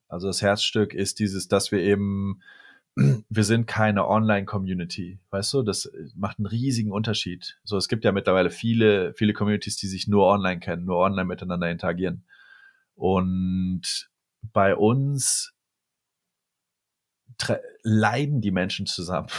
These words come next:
<laughs> Ich glaub, da, Thema Aktivierung. Wie aktivierst du eine Gemeinschaft? Lass sie zusammen leiden. Ich glaube, <laughs> klingt, klingt ein bisschen, klingt ein bisschen absurd, ist aber,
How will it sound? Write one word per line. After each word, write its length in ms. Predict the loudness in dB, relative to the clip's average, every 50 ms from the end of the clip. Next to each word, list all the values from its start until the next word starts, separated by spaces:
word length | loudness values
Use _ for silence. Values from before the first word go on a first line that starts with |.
| -8 -6
<laughs> 260 | -4 0 0 0 0
Ich 60 | 0 0
glaub, 160 | 0 0 2
da, 180 | 2 0 2 2 2 0 0 -2 -6 -6 -8 -8 -4 0
Thema 300 | 2 2 4 4 4 4
Aktivierung. 720 | 4 2 0 0 0 0 2 2 2 2 0 0 -2 -2
Wie 180 | -2 0 2 2
aktivierst 580 | 2 0 -2 -6 -4 -2 0 0 0 0 -2
du 40 | -2
eine 120 | 0 0 0
Gemeinschaft? 680 | 2 2 2 2 2 0 -2 -2 0 0 0 0 -2
Lass 140 | -4 -4 -4
sie 100 | -6 -6
zusammen 400 | -6 -6 -2 -2 -2 0 0 2
leiden. 500 | 2 2 2 2 0 -4 -10 -16 -18 -20 _ _ _ -20
Ich 140 | -12 -6
glaube, 260 | -4 -2 -2 -2 -4 -6
<laughs> 720 | -6 -8 -10 _ _ -14 -12 -12 -12 -12 -14 -16 -16 _
klingt, 280 | -4 -2 -2 -2 -4 -4
klingt 300 | 0 0 0 0 0 -2
ein 80 | -2 0
bisschen, 600 | 0 0 0 0 0 0 -2 -4 -6 -8 -12 -16 _
klingt 260 | -8 -6 -6 -4 -4
ein 40 | -4
bisschen 240 | -4 -4 -2 -2 -2
absurd, 500 | -2 -2 0 0 0 0 0 -2 -6 -8
ist 260 | -4 -4 -2 -2 0
aber, 420 | 2 4 4 4 4 2 0 -2